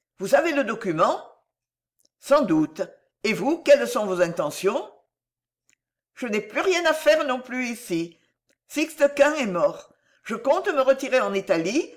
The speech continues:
où on me laissera vivre tranquille. Je l'espère, du moins. Ils se regardèrent un moment fixement,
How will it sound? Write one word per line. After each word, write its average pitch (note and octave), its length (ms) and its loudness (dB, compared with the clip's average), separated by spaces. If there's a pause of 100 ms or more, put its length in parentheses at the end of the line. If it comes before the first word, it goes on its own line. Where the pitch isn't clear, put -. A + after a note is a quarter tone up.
(120)
où C4 80 0
on B3 100 2
me F#3+ 100 0
laissera D4 460 2
vivre B3 300 -4
tranquille. F3+ 720 -6 (400)
Je - 140 -6
l'espère, G3 560 6
du D#3 140 -2
moins. D3 320 -4 (1500)
Ils F3 120 -4
se - 100 -8
regardèrent B3+ 640 2
un E3 120 -2
moment E3 320 -4
fixement, F3 760 -6